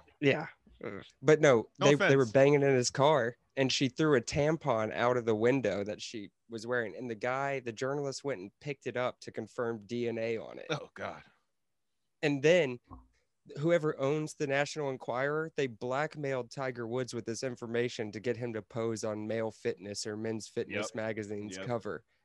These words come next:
Speaker 1: And it was just like, "Oh, you scummy pieces of shit." But people knew about his, uh, his philandering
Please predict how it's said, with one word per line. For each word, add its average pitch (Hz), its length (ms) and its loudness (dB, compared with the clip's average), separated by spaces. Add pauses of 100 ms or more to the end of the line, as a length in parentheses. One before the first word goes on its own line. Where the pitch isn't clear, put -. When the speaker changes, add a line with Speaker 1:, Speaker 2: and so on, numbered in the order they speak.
Speaker 1:
And 147 80 0
it - 20 4
was 156 80 0
just 165 160 -6
like, 139 280 -8 (120)
"Oh, 185 540 0
you 185 380 0
scummy 170 880 0
pieces 151 460 0
of 123 120 2
shit." 131 400 4
But 131 200 6
people 165 320 4
knew 156 220 4
about 127 240 4
his, 127 240 2
uh, 120 300 6 (1160)
his 135 160 -2
philandering 120 760 2